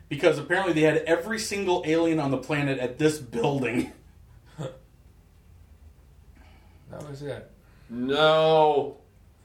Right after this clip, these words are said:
Speaker 2: Don't do it. Don't do it. Don't do it.
Speaker 3: S-, they get their own,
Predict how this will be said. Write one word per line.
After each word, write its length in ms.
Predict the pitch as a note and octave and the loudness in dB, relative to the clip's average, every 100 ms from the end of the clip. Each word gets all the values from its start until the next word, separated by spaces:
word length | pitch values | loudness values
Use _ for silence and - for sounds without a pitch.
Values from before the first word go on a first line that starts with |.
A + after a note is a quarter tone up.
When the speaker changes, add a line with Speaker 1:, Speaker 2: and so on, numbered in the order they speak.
| _ - _ | _ -20 _
Speaker 2:
Don't 140 | A2+ G#2+ | -18 -10
do 140 | C#3 | -6
it. 180 | C3+ B2+ - _ - _ - - | -6 -8 -20 _ -20 _ -20 -16
Don't 160 | A#2 | -12
do 120 | C3 | -10
it. 220 | C#3+ - - - - _ _ _ _ _ - _ _ _ | -10 -12 -16 -20 -20 _ _ _ _ _ -20 _ _ _
Don't 180 | A#2 A2+ | -16 -10
do 120 | D3+ | -8
it. 160 | D#3+ - | -6 -8
Speaker 3:
S-, 160 | - - | -14 -18
they 200 | B2+ C3 | 2 2
get 180 | C3+ E3 | 2 -2
their 180 | C#3 B2+ | 0 2
own, 420 | C3+ D3+ E3+ E3 | 2 2 0 -4